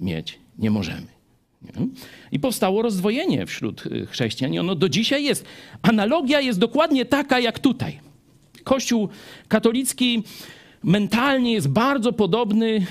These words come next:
do s-, starotestamentowej religii żydowskiej. Są kapłani, są ofiary, jest, y, taki <clears throat> wiernopoddańczy stosunek do kleru, kasta kapłanów, wiecie, lud i tak dalej. Sama droga zbawienia przez uczynki, także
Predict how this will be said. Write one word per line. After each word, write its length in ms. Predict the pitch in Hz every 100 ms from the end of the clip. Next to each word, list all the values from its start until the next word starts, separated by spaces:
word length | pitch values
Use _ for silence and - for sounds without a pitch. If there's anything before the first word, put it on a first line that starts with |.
| -
do 380 | 147 202 208 202 180 - - - - 185 185
s-, 320 | - - - -
starotestamentowej 1160 | - 208 226 208 196 196 202 196 190 180 202
religii 360 | 185 175 185 170
żydowskiej. 580 | 147 147 139 - - - _ _ _ _
Są 200 | - 139
kapłani, 580 | 113 123 208 220 202 160
są 260 | - 107 104
ofiary, 560 | 139 196 196 175 151 123 - - - - 202 -
jest, 360 | 127 123 -
y, 200 | 131 117
taki 480 | 110 110 - 127 113 110 -
<clears throat> 320 | - 202 156
wiernopoddańczy 800 | 165 151 135 151 135 160 156 147
stosunek 520 | - 147 165 151 131
do 100 | 117
kleru, 460 | 147 208 226 202 156
kasta 340 | - 123 -
kapłanów, 600 | 120 165 190 240 202 151
wiecie, 340 | 123 139 - -
lud 380 | - 254 175 -
i 120 | 143
tak 220 | 110 110
dalej. 380 | 156 247 214 156 - - _ _ _ _ _ -
Sama 360 | - 147 120 110 - - - -
droga 440 | 113 160 202 156 120
zbawienia 540 | 107 123 233 240 175
przez 240 | 139 170
uczynki, 460 | 175 180 240 233 185
także 280 | 160 147